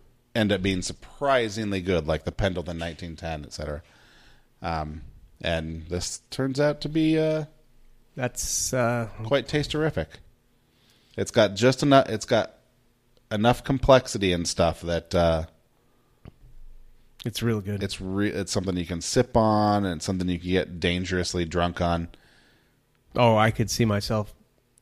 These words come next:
Speaker 2: That's, I, this is, I have to stop after this because otherwise I'm spending the night. <laughs> And yeah. So, a laryngeal fracture.
Speaker 1: Oh, Frank Ragnow from the Detroit Lions.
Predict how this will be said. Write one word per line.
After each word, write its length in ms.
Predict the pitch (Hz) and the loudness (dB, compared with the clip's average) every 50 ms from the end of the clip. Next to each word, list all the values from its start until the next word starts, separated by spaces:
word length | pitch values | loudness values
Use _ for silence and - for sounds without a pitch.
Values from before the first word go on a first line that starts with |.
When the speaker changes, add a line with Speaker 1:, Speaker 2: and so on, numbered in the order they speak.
| _ - | _ -2
Speaker 2:
That's, 200 | 123 123 - - | -2 -2 0 0
I, 240 | 117 139 131 135 | 2 4 4 4
this 200 | 139 139 160 147 151 | 4 4 2 2 2
is, 240 | 139 117 110 - - | 0 -2 -4 -2 0
I 80 | 147 | 2
have 180 | 127 131 143 - | 2 2 2 0
to 80 | - | -2
stop 380 | 113 - - - 139 123 127 - | -6 -6 -2 -2 0 0 -2 -2
after 260 | 139 135 - - 143 | -4 -6 -6 -6 -6
this 320 | 131 123 135 139 - - - - - - - - - - - - - - - - - - - | -4 -2 -2 -4 -4 -8 -12 -16 -20 -20 -20 -20 -20 -20 -20 -20 -20 -20 -20 -20 -20 -8 -4
because 380 | 147 123 127 120 110 - - - _ _ _ - | -2 0 0 0 0 -4 -10 -16 _ _ _ 0
otherwise 420 | 147 143 156 139 139 123 - - - - | 2 4 6 6 6 4 4 0 -4 0
I'm 200 | 139 151 165 160 | 2 4 4 4
spending 420 | - - - 147 139 135 131 120 | 4 4 4 6 6 6 4 2
the 80 | 107 101 | 2 0
night. 440 | 95 98 98 92 73 - - - - _ _ _ - - | 0 0 0 -2 -2 -4 -8 -14 -20 _ _ _ -16 -14
<laughs> 120 | 160 - - 190 - - 170 - - - - - - - - _ _ _ _ _ - - - _ _ _ - | -10 -10 -10 -10 -10 -10 -14 -14 -16 -20 -20 -20 -20 -20 -20 _ _ _ _ _ -20 -20 -20 _ _ _ -10
And 440 | - - 123 117 107 101 87 - - - - - - - _ - - - _ - 262 226 | -6 -4 -2 -2 -2 -4 -6 -10 -12 -12 -14 -18 -20 -20 _ -20 -20 -20 _ -20 -14 -4
yeah. 340 | - 113 120 120 98 - - - - - - - - - _ _ - - - - - - _ - | 0 2 2 2 2 -2 -6 -10 -18 -20 -20 -20 -20 -20 _ _ -20 -20 -20 -20 -20 -20 _ -10
So, 480 | - - 170 165 147 139 135 127 - - _ _ _ _ _ _ _ - - - - - - - - - _ _ _ _ _ _ _ _ - | 2 6 8 10 10 10 8 4 0 -8 _ _ _ _ _ _ _ -18 -18 -18 -18 -20 -20 -20 -20 -20 _ _ _ _ _ _ _ _ 4
a 120 | 151 143 | 6 6
laryngeal 1200 | 143 143 147 160 190 208 202 196 180 160 147 131 131 127 131 156 165 160 139 110 101 101 101 - - - - - | 8 8 10 10 10 10 10 10 8 8 6 4 2 2 4 6 8 8 8 8 4 0 -4 -8 -16 -20 -20 -20
fracture. 640 | - - - 139 135 120 - - - - 117 117 113 - - 139 | -8 0 4 4 4 4 4 -2 -8 -10 -10 -10 -10 -4 2 4
Speaker 1:
Oh, 100 | 131 117 | 4 4
Frank 320 | - - 98 101 123 117 | 2 0 -4 -4 -2 0
Ragnow 420 | 131 113 107 104 107 104 107 113 | 2 2 2 2 0 -2 -2 -2
from 80 | - 107 | -4 -6
the 60 | 98 | -6
Detroit 340 | 87 98 98 - 113 120 - | -6 -6 -6 -6 -6 -6 -4
Lions. 400 | 127 110 92 90 92 98 - | -4 -6 -6 -6 -8 -10 -12